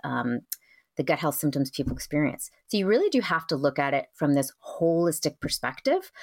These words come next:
Of course, making sure people are staying, you know, eating minimally processed food the majority of time. We do know now ultra-processed food, the consumption of ultra-processed foods has never been higher. Does that make a difference to our gut health? Yes, it does.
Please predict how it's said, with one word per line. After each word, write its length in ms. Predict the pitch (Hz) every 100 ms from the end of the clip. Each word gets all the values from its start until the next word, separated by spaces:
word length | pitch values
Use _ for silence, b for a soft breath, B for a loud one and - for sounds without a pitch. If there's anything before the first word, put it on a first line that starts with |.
| B B B
Of 140 | 139
course, 360 | - 160 151 -
making 280 | 151 135 143
sure 200 | - 143
people 340 | - 135 147
are 60 | 135
staying, 420 | - - 135 131
you 100 | -
know, 220 | 127 131 - -
eating 300 | 156 160 165
minimally 420 | 147 143 139 139
processed 540 | - 139 131 127 -
food 360 | - 208 269 269
the 60 | 147
majority 420 | 135 135 131 127
of 100 | 123
time. 460 | - 196 208 214 226
We 140 | 156
do 220 | 160 156 160
know 180 | 175
now 320 | 175 175 185 -
ultra-processed 800 | 139 151 180 165 190 - 196 -
food, 280 | - 202 240 B B B
the 60 | 156
consumption 560 | 170 143 156 151 170
of 100 | 156 -
ultra-processed 580 | 151 165 175 170 175 -
foods 200 | 175 156
has 100 | 131
never 240 | 127 127
been 120 | 123
higher. 440 | 120 180 220 240 240 _
Does 100 | 143
that 120 | -
make 120 | 131 127
a 60 |
difference 280 | 170 202 185
to 80 | -
our 80 | 185
gut 180 | 185 180
health? 220 | 185 175
Yes, 260 | - 139 -
it 100 | 135
does. 260 | 123 -